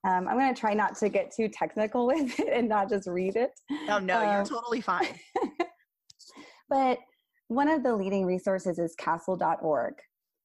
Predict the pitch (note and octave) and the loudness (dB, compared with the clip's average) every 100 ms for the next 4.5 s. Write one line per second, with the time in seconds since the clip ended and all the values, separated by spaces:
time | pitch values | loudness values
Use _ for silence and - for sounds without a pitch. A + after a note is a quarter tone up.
0 | _ F3 E3 D3 - - G#3 - _ _ | _ -2 0 0 -2 -4 -6 -10 _ _
1 | _ G#3 G3 F#3+ F#3 F3+ - - _ _ | _ 0 2 2 2 0 -4 -16 _ _
2 | _ _ _ _ _ G#3+ A#3 A#3 B3 F#3+ | _ _ _ _ _ -2 0 2 2 4
3 | G3 G#3 - F#3 - - F#3+ F#3 - G3 | 4 2 2 -2 -2 -18 -6 -6 -6 -2
4 | G3 A#3 C#4+ D4 | -2 2 2 2